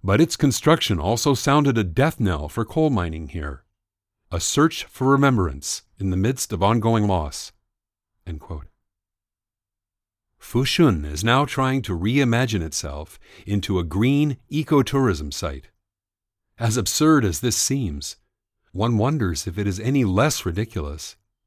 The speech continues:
than the denial or willful ignorance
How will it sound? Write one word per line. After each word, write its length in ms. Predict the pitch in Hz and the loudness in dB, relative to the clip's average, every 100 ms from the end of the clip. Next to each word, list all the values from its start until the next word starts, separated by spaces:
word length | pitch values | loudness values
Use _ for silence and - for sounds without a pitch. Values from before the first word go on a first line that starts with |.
| - | -4
than 160 | 104 98 | 0 0
the 100 | 90 | 0
denial 680 | 95 95 127 101 76 78 _ - | 0 0 0 -2 -4 -12 _ -4
or 200 | 110 117 | 2 2
willful 580 | 87 82 135 - 139 104 | 2 0 -2 -2 -2 0
ignorance 640 | 131 143 76 - - | -2 -4 -8 -12 -14